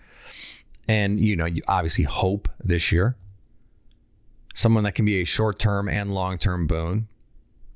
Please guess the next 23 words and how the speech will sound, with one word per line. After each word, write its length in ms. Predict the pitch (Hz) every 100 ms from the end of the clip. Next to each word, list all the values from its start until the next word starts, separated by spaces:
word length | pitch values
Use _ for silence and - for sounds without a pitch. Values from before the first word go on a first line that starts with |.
| - _ _ _ _ _ _ - - -
You 640 | 110 110 107 107 104 - - -
upgrade 680 | 120 117 - 123 120 120 117 -
a, 240 | 110 101 -
a, 100 | 107 104 110 -
a 140 | 117 131
need 1040 | 151 202 214 208 196 156 131 165 208 165
position 360 | 143 151 - 147
might 120 | 143
be 100 | 139
a 40 |
little 160 | 127 131
strong, 340 | - 135 135 - - - - - - -
but 440 | 120 123 123 -
because 280 | 117 107 123
you 80 | 110
got 180 | 113 107
Moehrig, 380 | 113 113 120 107
but 220 | 113 -
Cox 420 | - 120 123 -
is 420 | - 110 110 104 117
a 100 | 101
versatile 460 | 92 107 - 120
defender 560 | 107 - 98 90 104